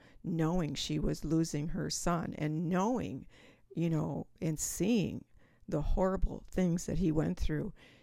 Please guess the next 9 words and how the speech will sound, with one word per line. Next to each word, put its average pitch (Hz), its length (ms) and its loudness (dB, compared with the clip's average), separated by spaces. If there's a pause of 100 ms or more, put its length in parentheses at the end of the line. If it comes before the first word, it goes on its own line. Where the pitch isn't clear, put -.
(140)
You 175 120 -2
know, 165 380 -4 (420)
that 208 220 0
suffering 202 540 2
and 160 160 2
that - 160 -2
pain 185 380 12
you're 165 160 0
feeling, 160 640 0